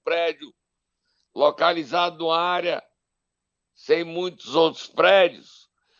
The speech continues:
onde ninguém tem acesso se não mostrar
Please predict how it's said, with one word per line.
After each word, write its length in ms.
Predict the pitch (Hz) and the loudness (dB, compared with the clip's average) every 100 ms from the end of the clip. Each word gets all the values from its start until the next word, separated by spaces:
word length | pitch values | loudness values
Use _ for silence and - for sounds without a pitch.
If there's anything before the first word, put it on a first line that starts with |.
| _ _ | _ _
onde 300 | 147 165 180 | -12 -10 -10
ninguém 640 | 196 190 170 208 226 220 | -8 -8 0 2 2 0
tem 220 | 196 190 | 0 2
acesso 720 | 180 135 - 175 185 143 - | 2 0 -6 -2 -2 -4 -10
se 60 | 180 | -6
não 200 | 190 185 | -4 -2
mostrar 720 | 180 151 - 170 180 180 - | -2 -4 -4 0 2 2 -2